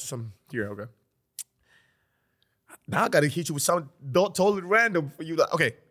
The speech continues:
So did you know, like, the crime rate in Iceland is so low that the, like, police don't got, don't carry guns? <laughs>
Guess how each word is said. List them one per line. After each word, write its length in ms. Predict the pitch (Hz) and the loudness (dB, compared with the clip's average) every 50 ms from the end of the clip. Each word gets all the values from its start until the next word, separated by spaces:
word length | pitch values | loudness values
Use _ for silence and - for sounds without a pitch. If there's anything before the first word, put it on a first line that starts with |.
| _ _ _ _ _ | _ _ _ _ _
So 180 | - - 180 165 | -4 0 2 2
did 160 | 143 165 180 190 | 2 2 -2 -4
you 80 | 175 | -2
know, 320 | 160 147 139 147 175 185 - _ _ _ _ _ _ _ - - - _ _ _ _ _ | 0 2 2 2 2 -2 -8 _ _ _ _ _ _ _ -20 -20 -20 _ _ _ _ _
like, 280 | - 120 120 117 113 - | 0 2 2 2 2 -2
the 340 | 123 117 110 107 104 98 98 - | -2 -2 0 0 -2 -4 -8 -12
crime 340 | - - 151 147 156 156 143 | -8 -2 0 2 2 0 0
rate 200 | 143 143 139 135 131 | -2 -2 -2 -2 -4
in 200 | 127 120 113 - _ _ - | -8 -10 -10 -12 _ _ -4
Iceland 600 | - 117 127 131 - - 143 151 160 196 202 175 _ _ _ _ _ _ _ _ _ _ | 0 0 0 0 -2 -4 -4 -4 -4 -4 -6 -8 _ _ _ _ _ _ _ _ _ _
is 120 | - 117 - | -10 -8 -6
so 320 | - - - - 160 165 170 | -6 -4 0 2 2 2 2
low 480 | 156 143 143 139 127 123 139 175 180 _ _ _ _ _ _ _ _ - | 2 4 4 4 4 4 2 -2 -6 _ _ _ _ _ _ _ _ 0
that 280 | 127 117 110 - - _ _ | 2 2 2 2 -2 _ _
the, 220 | - 120 117 110 110 | -4 -2 -2 0 0
like, 240 | 110 104 104 - | -2 -6 -8 -10
police 340 | - 135 117 117 135 127 113 | -10 -10 -8 -6 -6 -6 -8
don't 180 | 98 120 113 110 | -8 -8 -8 -6
got, 200 | 107 107 - - _ - | -6 -8 -8 -8 _ -14
don't 180 | 120 117 113 | -12 -12 -10
carry 240 | - - 117 107 110 | -8 -6 -6 -6 -6
guns? 420 | 104 110 113 107 98 98 - _ _ _ _ _ _ _ - | -8 -10 -10 -12 -12 -14 -18 _ _ _ _ _ _ _ -10
<laughs> 60 | - | -10